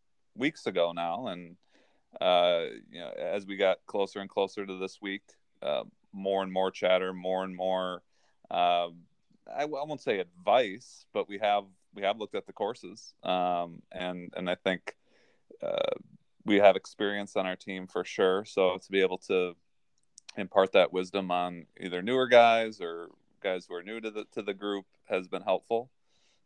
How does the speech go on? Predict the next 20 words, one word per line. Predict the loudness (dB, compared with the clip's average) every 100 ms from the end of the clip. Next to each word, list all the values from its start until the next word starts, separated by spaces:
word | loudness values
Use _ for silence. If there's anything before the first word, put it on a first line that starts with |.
| -16 -8
And, | -6 -4 -6 -8 -10 -14 -16 -20 _ _ _ _ _ _ _ _ _
you | -8
know, | -6 -2
it's | -2 8
also | 10 10 8 6 6
helped | 4 2 0 _
in | -12 -12 -10
us | -10 -10 -10
determining | -16 -8 -8 -8 -12
who | -12
we're | -10
gonna | -12 -4
put | -4 -4
together | -2 -2 0 -4 -6 _ _ _ _ _
both | -4 0 0
of | -2
those | -4 -4
first | -4 -6 -6 -10
two | -6
days. | -4 -4 -6 -12